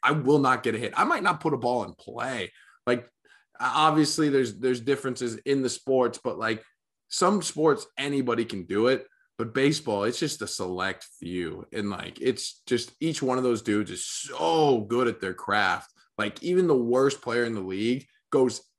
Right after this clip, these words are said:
to anywhere else, like, goes to back and plays in college. Like, if you would somehow be able to, he would light it up. Like, it's just insane the levels to the skill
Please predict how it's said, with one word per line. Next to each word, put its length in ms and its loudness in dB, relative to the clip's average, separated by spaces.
to 200 -2
anywhere 400 2
else, 260 0
like, 160 -4
goes 220 0
to 80 -4
back 380 -2
and 100 -4
plays 180 0
in 100 -6
college. 500 2
Like, 100 -2
if 100 -6
you 120 -2
would 120 -2
somehow 340 0
be 180 -2
able 260 -2
to, 340 0
he 80 0
would 160 4
light 300 2
it 100 0
up. 260 2
Like, 280 -6
it's 340 -2
just 220 -2
insane 560 -2
the 80 4
levels 760 2
to 240 0
the 120 -6
skill 720 0